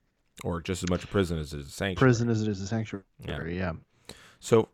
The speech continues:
Speaker 1: Fran gets the idea, "You know what, Steven? You should probably teach me how to fly the helicopter. <laughs> It shouldn't just be one person."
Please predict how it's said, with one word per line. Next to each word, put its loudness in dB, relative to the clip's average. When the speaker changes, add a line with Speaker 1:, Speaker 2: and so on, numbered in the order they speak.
Speaker 1:
Fran 4
gets 0
the 2
idea, 0
"You 0
know 4
what, 4
Steven? 0
You 0
should -8
probably 2
teach -6
me -2
how 0
to 0
fly 0
the -2
helicopter. -4
<laughs> -8
It -6
shouldn't 2
just -2
be 0
one -2
person." 0